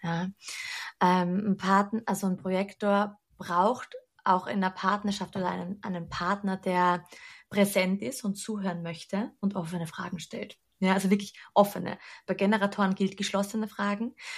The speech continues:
und bei Projektoren gilt offene Fragen. Wenn du einen Projektor fragst, ja, keine Ahnung, was hatten wir als Beispiel, äh, Pizza oder asiatisch, ja, dann ist so, also nein, willst du Pizza beim Generator, ne?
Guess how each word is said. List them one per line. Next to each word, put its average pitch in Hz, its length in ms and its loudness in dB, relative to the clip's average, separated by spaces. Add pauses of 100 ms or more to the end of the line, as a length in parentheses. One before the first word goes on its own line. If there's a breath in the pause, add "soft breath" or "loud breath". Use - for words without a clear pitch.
(160 loud breath)
und 196 160 2
bei 196 100 2
Projektoren 190 520 0
gilt 175 180 -2
offene 175 380 -6
Fragen. - 540 -8 (280 loud breath)
Wenn 190 220 4
du 190 80 2
einen 196 200 2
Projektor 196 360 0
fragst, 185 360 2
ja, 185 240 2 (120)
keine 190 160 -2
Ahnung, 160 400 -4
was 160 100 -12
hatten 190 160 -4
wir 196 60 -2
als 185 120 -6
Beispiel, 196 400 -4
äh, 190 80 -4
Pizza 196 280 -2
oder 185 140 2
asiatisch, 185 640 2
ja, 208 280 8 (300 loud breath)
dann 208 180 8
ist 214 160 4
so, 214 300 6 (340)
also 233 160 6
nein, 196 240 8
willst 202 220 0
du 202 60 -2
Pizza 269 400 6
beim 196 280 4
Generator, 190 540 4
ne? 226 200 4